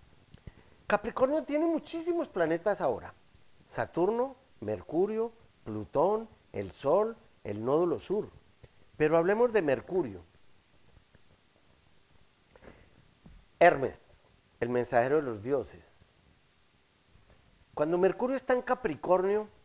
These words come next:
uno tiene que, mm, redundar la seriedad de Capricornio en el pensamiento. O sea, que lo que va a decir lo diga de forma tan contundente que como Hitler,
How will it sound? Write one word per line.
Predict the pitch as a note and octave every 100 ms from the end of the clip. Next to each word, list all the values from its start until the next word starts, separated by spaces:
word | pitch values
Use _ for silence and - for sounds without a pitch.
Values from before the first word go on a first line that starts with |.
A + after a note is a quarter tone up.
| _ _ - - _ -
uno | D3+ F#3
tiene | F#3 F3+ F3+ F3+
que, | - E3+ F3
mm, | F3 E3 D3+ A2 F2+ - - _ _ - - - - _ _ _ - _ _ _ _ -
redundar | A#2 C3 C3+ A#2+ A#2+ A#2 C3 D3 E3+ - -
la | - B2+ C3
seriedad | - - C#3 A#2 A#2 A2 B2 C3+
de | C3+ D#3
Capricornio | - A#2+ G#2 G#2+ A2 A#2+ C3
en | C#3
el | C3
pensamiento. | G#2+ G#2 F2+ F#2 G2 F#2 - - _ - _ _ - - -
O | A2
sea, | B2 C#3+ D#3 - - -
que | -
lo | G#2+ G2+
que | A2
va | G#2
a | B2+
decir | D#3 C#3+ E3
lo | B2
diga | A#2 C3 A#2+
de | G#2
forma | - C3 C#3+ E3+
tan | C#3+ C3+
contundente | - C3 - A#2+ A#2+ E3+ G#3+ C4 C4+ - - - -
que | D3+
como | - A#2+ A2 -
Hitler, | A3+ B3+ C#4 D4